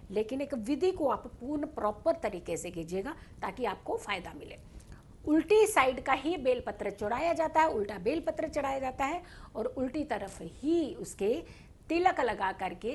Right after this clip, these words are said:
बेलपत्र अर्पित करना चाहिए। आग और धतूरा ये ज़रूर अर्पित करना चाहिए, शिवलिंग पर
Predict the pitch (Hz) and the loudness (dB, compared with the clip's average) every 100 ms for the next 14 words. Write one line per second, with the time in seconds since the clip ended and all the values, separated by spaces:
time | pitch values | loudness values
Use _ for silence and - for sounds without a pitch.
0 | 311 190 185 190 180 - - 208 185 247 | -4 -4 -4 -2 -6 -4 -2 -2 -2 -6
1 | - 233 240 233 240 233 247 311 415 - | 2 2 4 2 0 0 -2 -4 -6 -16
2 | - - - - - - - - 240 269 | -18 -18 -18 -18 -18 -16 -18 -6 2 6
3 | 339 349 - 226 190 175 - 185 165 - | 6 4 -4 -6 -6 -4 -4 -4 -4 -6
4 | - - - - 170 175 165 180 190 285 | -10 -14 -16 -12 -6 -4 -2 2 2 4
5 | 330 311 320 320 - 277 277 285 285 262 | 4 2 0 -4 -2 0 0 0 0 0
6 | 277 330 - - - 208 180 180 175 185 | -4 -6 -10 -16 -10 -8 -6 -6 -6 -8
7 | 175 | -12